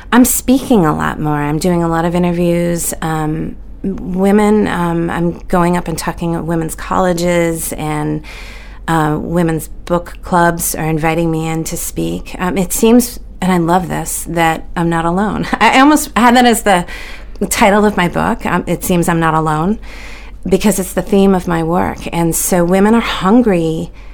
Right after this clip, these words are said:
to talk about this. And I love that my book is giving them the forum to gather without me. Um, and I love being invited in, but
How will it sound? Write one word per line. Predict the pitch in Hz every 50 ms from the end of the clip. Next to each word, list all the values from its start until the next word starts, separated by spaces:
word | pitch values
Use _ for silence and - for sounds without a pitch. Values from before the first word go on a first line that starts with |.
| - - - - - - -
to | - - 202
talk | 202 - 214 220 226 -
about | - 170 170 170 -
this. | - - 156 - 185
And | 170
I | 170 170
love | 170 175 170 170 180 185
that | 202 196
my | 185 175 170
book | 151 - 175 180 180 -
is | 160 147 -
giving | - 165 160 170 170 170 165
them | 160 160 160
the | 156 147
forum | - - - 156 156 160 160 156 160 156
to | - -
gather | 156 - 156 143 143 147 160 196 226 269 277 262 - - - - - - - - - - - - - -
without | 180 190 190 190 180 170 175 185 - 170
me. | 156 151 - 170 - - - - - - -
Um, | - 175 170 165 160 160 165 -
and | - 170 165
I | 165 165
love | 160 165 165 160 160
being | - 170 165
invited | 156 151 147 156 151 151 151 147
in, | 170 170 156 - -
but | 151 156 147 -